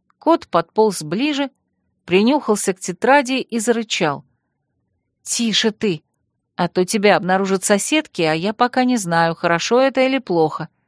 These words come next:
Ар бросил на Марвел виноватый взгляд, и она погладила зверя за ухом. «Ты ведь знал Аллегрию, так?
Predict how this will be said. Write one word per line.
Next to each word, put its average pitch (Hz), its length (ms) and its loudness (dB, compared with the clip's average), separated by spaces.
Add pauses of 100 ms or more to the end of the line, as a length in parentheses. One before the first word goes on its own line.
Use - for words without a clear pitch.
(580)
Ар 220 240 4
бросил 208 480 0
на 180 140 0
Марвел 202 380 0
виноватый 180 540 0
взгляд, 208 480 0 (500)
и 175 80 0
она 240 240 4
погладила 220 640 2
зверя 196 340 -2
за 175 180 -2
ухом. 151 340 -8 (1120)
«Ты 220 220 2
ведь 208 240 -2
знал 208 420 2
Аллегрию, 170 520 0
так? - 380 -2